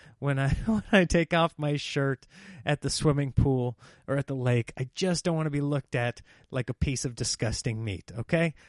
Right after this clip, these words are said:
I wanna have people just look and glance away, like, "Nothing to see here." That's what I want. I don't want someone to look at me and say, "Ooh, he looks really good." Uh, <laughs> I just want it to be like, "That, that's a normal dude." That's, that's all that is over there. That's just a normal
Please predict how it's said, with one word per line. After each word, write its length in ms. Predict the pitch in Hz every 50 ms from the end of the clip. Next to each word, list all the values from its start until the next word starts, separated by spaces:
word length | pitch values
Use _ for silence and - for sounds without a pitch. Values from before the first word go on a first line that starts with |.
| - - -
I 60 | -
wanna 340 | 147 160 170 175 175 170 151 - - 180 156 156
have 240 | 156 175 170 156 -
people 240 | - 185 180 - 180
just 300 | 160 175 165 - - - - - - -
look 320 | - 190 240 285 269 -
and 120 | 247 226
glance 320 | 202 202 202 196 180 - -
away, 240 | 156 139 123 110 101
like, 180 | 104 117 120
"Nothing 320 | 151 226 254 - 262 240 214
to 60 | 196
see 260 | - - - 175 147
here." 340 | 113 107 104 90 - - - _ _ _ _ _ _ _ _ -
That's 160 | - - -
what 120 | 202 180
I 60 | 147
want. 220 | 131 120 113 117 113
I 80 | 143
don't 240 | 160 156 233 254 233
want 180 | 202 214 214 185
someone 240 | - 202 190 190 180
to 60 | 175
look 160 | 180 175 -
at 60 | 180
me 80 | 170 165
and 100 | 156 147
say, 180 | - 151 147 - -
"Ooh, 200 | 214 240 233 208
he 160 | 170 156 135
looks 280 | 131 139 143 - - -
really 280 | 139 135 131 127 113
good." 480 | 104 117 - 202 208 208 202 196 175 160 - _ _ _ _ _ _ _ _ _ _ _ _ _ _ _ _ -
Uh, 500 | 151 151 147 143 143 131 127 123 131 - - - -
<laughs> 140 | 214 202 -
I 140 | 208 190 170
just 220 | 165 - 226 208 208
want 120 | 196 190
it 60 | 165
to 60 | -
be 180 | 147 165 170 165
like, 280 | 165 160 156 147 - - - - - _ _ _ _
"That, 200 | - 320 311 - - _ _ _ _ _ -
that's 260 | 220 226 - - -
a 80 | 233
normal 320 | 226 226 226 233 226 233 233
dude." 300 | 202 233 202 147 123 - - _ _ _ _ _ _ _
That's, 340 | - 175 170 - - - - -
that's 180 | 147 - - - -
all 200 | - 190 220 226
that 200 | 202 220 214 208
is 180 | 202 208 196 185
over 200 | 196 196 180 175
there. 180 | 185 196 196 190
That's 180 | 180 170 -
just 220 | - 165 156 - -
a 80 | 139
normal 640 | 135 139 151 170 175 180 180 175 175 180 175 165